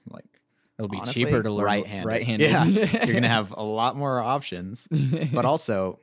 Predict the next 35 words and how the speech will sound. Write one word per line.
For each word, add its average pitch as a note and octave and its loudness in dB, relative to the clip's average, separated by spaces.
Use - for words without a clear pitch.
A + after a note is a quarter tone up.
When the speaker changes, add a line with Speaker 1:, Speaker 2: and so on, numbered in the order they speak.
Speaker 1:
right - -6
now, D#3+ -6
it D#3 -8
doesn't A#2 -6
really G#2+ -2
matter. F2 -6
It's - -20
gonna B2+ -2
be A#2+ 4
Speaker 2:
Yeah. G2 0
Speaker 1:
awkward G2+ -2
and G2 -4
it's F2 -10
gonna F#2 -6
suck - -6
either F2 -8
way. F2+ -6
Speaker 2:
Mm-hmm. C#3+ -2
Yeah, G3 -4
I C3 -2
mean, A#2 -2
uh, G2 -6
Joe G2+ -6
Perry G2+ -10
is G2+ -8
Speaker 1:
Mm-hmm. - -18
Speaker 2:
left-handed, G2+ -10
plays G#2 -6
Speaker 1:
Yeah. G#2 -8
Speaker 2:
right-handed. G#2 -10
Speaker 1:
Mark G#2 -8
Knopfler, A2+ -4
like F2+ -14
that. F#2 -10
Speaker 2:
Wow, G3 -12